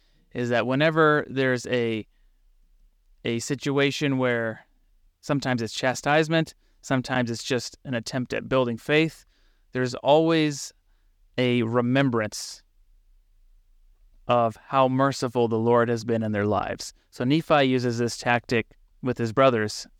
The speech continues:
quite a bit, where he, he reminds them of the blessings they've received along the way. He reminds them of the witnesses they've received. You see this all throughout, and this is, this is associated with the Mosaic covenant, um, over and over again in the scriptures. And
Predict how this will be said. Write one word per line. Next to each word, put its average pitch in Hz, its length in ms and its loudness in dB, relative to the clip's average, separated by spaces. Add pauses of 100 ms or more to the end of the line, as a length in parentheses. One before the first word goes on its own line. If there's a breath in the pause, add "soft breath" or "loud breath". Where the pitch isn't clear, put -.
(140)
quite 117 240 4
a 104 60 0
bit, 98 340 0 (440)
where 107 340 0 (480)
he, - 200 -4
he 117 220 -2
reminds 117 560 0
them 127 160 0
of 113 100 -2
the 117 80 -4
blessings 123 460 0
they've 113 160 -2
received 120 420 -2
along 113 280 0
the 104 100 -4
way. 117 240 2
He 104 80 -2
reminds 113 460 0
them 117 160 -2
of 107 100 -4
the 110 80 -2
witnesses 117 560 2
they've 101 200 -2
received. 101 540 -4 (480)
You 127 120 -4
see 160 240 0
this 143 200 -2
all 147 220 4
throughout, 135 320 0
and 127 140 -4 (220)
this 143 180 -4
is, 139 260 -6
this 139 160 -6
is 135 240 -6 (200)
associated 156 720 2
with 135 140 -2
the 127 80 -8
Mosaic 127 420 0
covenant, 127 540 -2 (600)
um, 110 560 -4 (1040)
over 139 240 0
and 143 80 4
over 139 180 2
again 123 180 0
in 117 120 -2
the 107 80 -6
scriptures. 107 500 -2
And 101 140 -10